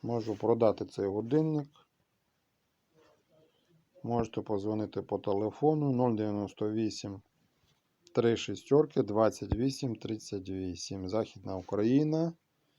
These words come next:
сімнадцяте жовтня, сьогодні. Телефон нуль дев'яносто вісім три шістерки двадцять вісім тридцять вісім.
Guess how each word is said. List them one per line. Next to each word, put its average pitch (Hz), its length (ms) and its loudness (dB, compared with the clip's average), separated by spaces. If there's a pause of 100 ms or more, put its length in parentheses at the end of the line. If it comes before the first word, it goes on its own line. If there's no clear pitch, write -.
(440)
сімнадцяте 117 960 -2 (240)
жовтня, 98 800 -2 (180)
сьогодні. 107 680 2 (840)
Телефон 107 440 -2
нуль 110 160 2
дев'яносто 104 520 0
вісім 107 440 -2
три 98 180 -2
шістерки 123 680 2
двадцять 95 400 0
вісім 123 380 -2
тридцять 104 460 -6
вісім. - 380 -12